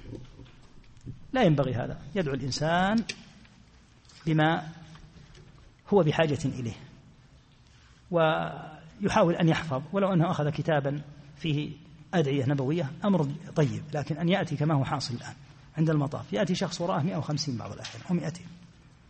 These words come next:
وهو يدعو، هؤلاء قد ضج المطاف كله بهم، لا يستطيع الناس أن يذكروا، والمصلي يصله ضجيجهم، لا شك أن هذا ليس على هدي صحيح. يقول: "هل ينبه الذين يدعون في المقبرة دعاء جماعيا؟" نعم،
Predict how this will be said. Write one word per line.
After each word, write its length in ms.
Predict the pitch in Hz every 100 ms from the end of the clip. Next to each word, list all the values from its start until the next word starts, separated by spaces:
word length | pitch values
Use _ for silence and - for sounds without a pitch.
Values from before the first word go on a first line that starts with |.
| - - - -
وهو 180 | 269 254
يدعو، 360 | 220 226 233 175
هؤلاء 400 | 214 180 214 196
قد 220 | 185 160
ضج 260 | 202 151
المطاف 420 | 156 143 151 170 131
كله 220 | 190 156 120
بهم، 200 | 110 160
لا 100 | 156
يستطيع 320 | - 151 139
الناس 240 | 139 120
أن 400 | 160 139 131 143 151
يذكروا، 540 | 143 143 151 147 120
والمصلي 680 | 147 143 143 139 165 143 151
يصله 440 | 135 156 135 151 - - -
ضجيجهم، 420 | 143 135 135 185
لا 100 | 262
شك 220 | 175 120 139
أن 140 | 131
هذا 280 | 135 139 143 - - - -
ليس 220 | 139 135
على 180 | 123 123
هدي 200 | 123 127
صحيح. 400 | 117 - - - - - - - - - - - - - -
يقول: 220 | 185 196
"هل 120 | 180 190
ينبه 540 | 180 156 175 139 -
الذين 260 | 147 156 147
يدعون 300 | 143 156 131
في 60 |
المقبرة 360 | 147 143 139 127
دعاء 260 | 131 123
جماعيا؟" 380 | 120 123 131 226
نعم، 240 | 247 143